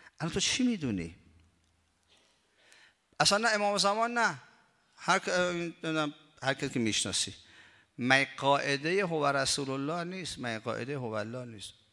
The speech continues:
اون کسی که میاد در خونه شما به شما احتیاج داره، خود چهارده معصومن. این توهم ماست، می‌گیم این مثلاً فاطمه خانومه، نام زهرا خانومه، شهین خانومه، معین خانومه، حسن آقاست، حسین آقاست، اینه.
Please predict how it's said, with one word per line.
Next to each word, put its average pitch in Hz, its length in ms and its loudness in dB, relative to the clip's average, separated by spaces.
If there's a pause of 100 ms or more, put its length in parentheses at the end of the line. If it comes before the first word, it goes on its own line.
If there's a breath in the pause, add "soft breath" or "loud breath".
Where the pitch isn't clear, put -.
(100)
اون 123 160 -6
کسی 123 280 -2
که 123 100 -4
میاد 120 340 -2
در 117 220 -2
خونه 117 300 -10
شما 117 260 -6
به 117 100 -12
شما 120 260 -8
احتیاج 113 540 -8
داره، 143 300 -8 (280 loud breath)
خود 165 580 4
چهارده 113 440 0
معصومن. - 580 -4 (1200 loud breath)
این 220 160 4
توهم 170 760 4
ماست، 190 320 2
می‌گیم 190 320 -4
این 208 360 -2
مثلاً 165 360 -2
فاطمه 135 380 -6
خانومه، 143 380 -4
نام 131 140 -6
زهرا 101 300 -2
خانومه، 120 380 -8
شهین 95 280 -6
خانومه، 113 400 -10
معین 95 240 -10
خانومه، 107 440 -10
حسن 98 300 -6
آقاست، 104 300 -8
حسین 95 280 -8
آقاست، 101 280 -8
اینه. 95 160 -16